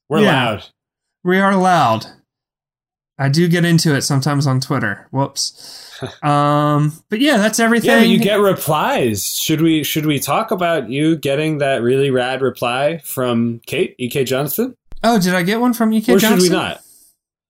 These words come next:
Speaker 1: The, the tweet that you got from E K Johnston on
Speaker 2: Oh,
Speaker 1: our
Speaker 2: yeah,
Speaker 1: Twitter.
Speaker 2: no, that was rad. I, I forgot about that. Yeah, that was good shit.
Speaker 1: Yeah, that
Speaker 2: Um,
Speaker 1: was
Speaker 2: E-, E K
Speaker 1: Yeah.
Speaker 2: Johnston was doing an A M A.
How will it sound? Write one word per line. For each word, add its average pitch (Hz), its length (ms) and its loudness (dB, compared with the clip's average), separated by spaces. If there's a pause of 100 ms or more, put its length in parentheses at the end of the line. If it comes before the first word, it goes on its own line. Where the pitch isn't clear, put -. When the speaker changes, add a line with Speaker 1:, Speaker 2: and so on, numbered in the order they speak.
(180)
Speaker 1:
The, 196 300 2
the 185 500 2
tweet 339 300 -2
that 131 100 2
you 120 140 0
got 104 320 -2
from 143 500 -2 (360)
E 180 100 -2
K 185 160 0
Johnston 175 480 0
on 123 120 -2
Speaker 2:
Oh, 311 280 6
Speaker 1:
our 247 60 6
Speaker 2:
yeah, 254 260 6
Speaker 1:
Twitter. 208 140 6
Speaker 2:
no, 285 180 6
that 247 200 2
was 262 300 4
rad. 123 340 2
I, 139 280 -6
I 202 80 -4
forgot 185 280 -4
about - 260 -6
that. - 300 -6
Yeah, 202 200 2
that 196 100 2
was 233 240 0
good 180 220 0
shit. 226 400 0 (760)
Speaker 1:
Yeah, 165 220 4
that 170 40 4
Speaker 2:
Um, 175 200 6
Speaker 1:
was 170 400 -2 (100)
Speaker 2:
E-, 226 200 -2 (340)
E 226 140 0
K 254 160 2
Speaker 1:
Yeah. 208 60 4
Speaker 2:
Johnston 220 460 2
was 175 180 2
doing 190 240 2
an 190 120 2
A 214 220 0
M 170 140 4
A. 117 380 -2